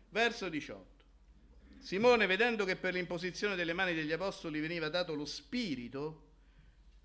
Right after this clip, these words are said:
lo Spirito Santo, offrì loro del denaro,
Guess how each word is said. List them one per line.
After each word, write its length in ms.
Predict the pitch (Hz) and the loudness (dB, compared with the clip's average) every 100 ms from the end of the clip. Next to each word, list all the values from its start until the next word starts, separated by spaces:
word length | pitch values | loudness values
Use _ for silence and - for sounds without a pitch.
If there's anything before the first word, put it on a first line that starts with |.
| - - - - - - | -20 -20 -20 -20 -20 -20
lo 100 | - | -18
Spirito 460 | - 139 135 127 | -10 -4 -4 -4
Santo, 580 | 147 165 131 107 110 131 131 | -6 -4 -4 -6 -12 -12 -8
offrì 540 | 180 - - 262 247 | -10 -10 -6 -2 -2
loro 340 | 214 262 240 202 | 2 4 4 2
del 360 | 190 247 226 | -2 -2 -4
denaro, 840 | 175 196 175 127 131 127 131 135 | -4 -4 -2 -4 -4 -6 -10 -12